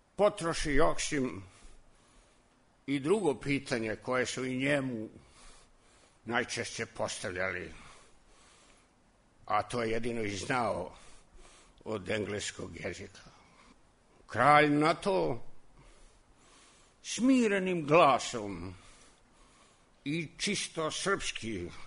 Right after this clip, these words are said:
odgovori: "Idi u Waldorf Astoriju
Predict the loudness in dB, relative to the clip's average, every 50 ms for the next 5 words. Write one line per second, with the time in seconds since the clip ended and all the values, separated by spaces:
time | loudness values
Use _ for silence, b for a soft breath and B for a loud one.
0 | -8 -4 -4 -4 -2 0 0 0 0 0 -2 -4 -8 -8 -10 -14 -18 -20 _ _
1 | _ _ -20 -20 -20 -20 -20 _ _ -20 -20 B B B B B B B B B
2 | B B B B B B B B B B B B _ _ _ _ _ _ _ 0
3 | 4 4 4 4 4 2 2 2 0 0 0 2 2 4 6 8 8 8 6 4
4 | 0 0 2 2 0 0 0 0 -2 2 2 4 4 4 4 2 2 2 -2